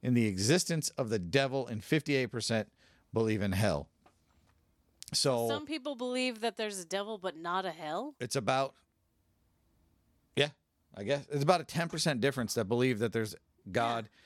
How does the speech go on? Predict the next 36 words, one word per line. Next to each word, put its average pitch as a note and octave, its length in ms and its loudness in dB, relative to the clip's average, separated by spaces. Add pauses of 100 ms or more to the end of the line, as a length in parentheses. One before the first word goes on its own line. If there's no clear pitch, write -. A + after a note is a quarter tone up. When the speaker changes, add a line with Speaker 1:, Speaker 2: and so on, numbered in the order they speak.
(280)
Speaker 1:
heaven, C3+ 200 0
and A#2+ 120 -4
Speaker 2:
Those, C3 60 0
Speaker 1:
angels. A2 360 -4
Speaker 2:
that A#3+ 260 -12
percent A3 440 -4
of F#3+ 140 -12
people, G3 380 -6
do F#3 160 -6
they F#3 140 -2
plan F#3+ 200 -6
on F3+ 100 -4
going F3+ 220 -2
to E3+ 100 -2
heaven F3 400 -8
with F3 180 0 (220)
the E3+ 120 -4
devil? F3 520 -4 (760)
Where C#4+ 240 -2
else D4 200 -4
would D4+ 140 -6
he C#4+ 140 0
be D#4+ 240 0
than G#3 220 -2
in E3 160 -6
hell? E3+ 340 -4 (1600)
Speaker 1:
On E3+ 100 2
Speaker 2:
When, - 80 0
Speaker 1:
earth. A3+ 300 -6
Speaker 2:
when A3+ 220 -4
this G3 200 -6
is F#3 120 -4
all F3+ 220 0
over. C#4+ 420 0 (320)
Speaker 1:
Oh, G2+ 260 -2 (320)
well, D3+ 280 0